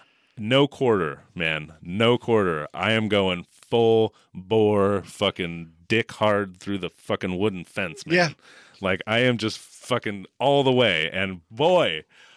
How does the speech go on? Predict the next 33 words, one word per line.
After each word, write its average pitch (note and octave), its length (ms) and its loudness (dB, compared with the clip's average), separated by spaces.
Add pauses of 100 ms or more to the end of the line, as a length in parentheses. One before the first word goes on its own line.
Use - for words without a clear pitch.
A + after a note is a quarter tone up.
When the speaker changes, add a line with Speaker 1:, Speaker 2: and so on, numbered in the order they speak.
(500)
Speaker 1:
boy D#4+ 340 4
howdy C4 540 2
does F3 320 0
he G#3 160 2
do F#3+ 240 -6
that. D#3+ 360 2
Speaker 2:
<laughs> - 60 -4 (640)
Speaker 1:
And A#2+ 640 4 (180)
he D3+ 380 0
is D#3+ 160 2
so, D#3+ 580 4
so D3 760 2
crazy. A#2 520 2
And G2 140 0
there G#2+ 140 4
are G#2+ 120 4
some, G2+ 380 -2 (160)
he's B2+ 240 -2
not E3+ 120 2
the C#3+ 120 2
only C3 200 4
one D#2 360 0 (360)
reaching F#2+ 380 -2
for F#2+ 120 -8
the F2 80 -4
fences D#2+ 420 -10
on D2+ 100 -6
Speaker 2:
No, C4+ 140 2
Speaker 1:
this D4+ 80 2
one, D3+ 160 -8
man. D3+ 200 -6
Speaker 2:
it's A3+ 160 -2
true. C4+ 360 0